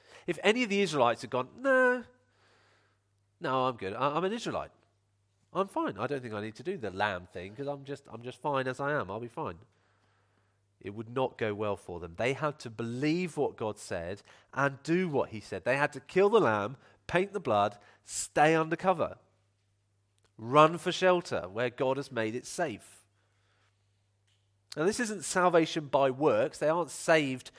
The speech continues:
by obeying. This is salvation through faith, through trusting God's word that he will see the blood and pass over you.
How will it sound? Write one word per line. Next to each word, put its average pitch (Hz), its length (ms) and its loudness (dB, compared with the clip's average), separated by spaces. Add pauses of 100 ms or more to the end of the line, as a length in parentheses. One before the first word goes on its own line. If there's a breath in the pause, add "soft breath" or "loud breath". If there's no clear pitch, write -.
(200 soft breath)
by 135 220 6
obeying. 123 560 2
This 190 220 -2
is 208 100 -8
salvation 135 560 -2
through 147 300 -6
faith, 175 680 -4 (380 soft breath)
through 180 220 -6
trusting 202 720 -2
God's 180 340 2
word 165 280 6
that 127 180 -2
he 180 120 -4
will 151 160 -4
see 214 340 -6
the 226 80 -4
blood 113 480 2 (480 soft breath)
and 135 300 2
pass 165 420 2
over 147 320 2
you. 82 300 -12